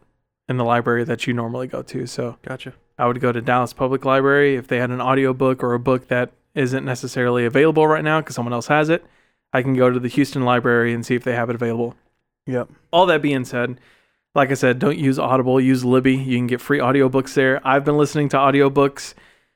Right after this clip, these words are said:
Speaker 1: Um, there was a book that I hadn't finished yet, so I wanted to finish that, and I was like, "Well, why not listen to it on my way home,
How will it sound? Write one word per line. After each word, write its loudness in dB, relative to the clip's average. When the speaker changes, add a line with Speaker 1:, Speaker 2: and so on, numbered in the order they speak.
Speaker 1:
Um, 2
there 4
was 4
a 0
book 0
that 0
I 0
hadn't -2
finished -4
yet, -6
so -2
I 4
wanted 0
to -6
finish -6
that, 2
and -6
I -2
was -2
like, -2
"Well, 0
why 0
not 0
listen -2
to 2
it 4
on -2
my 2
way 2
home, -2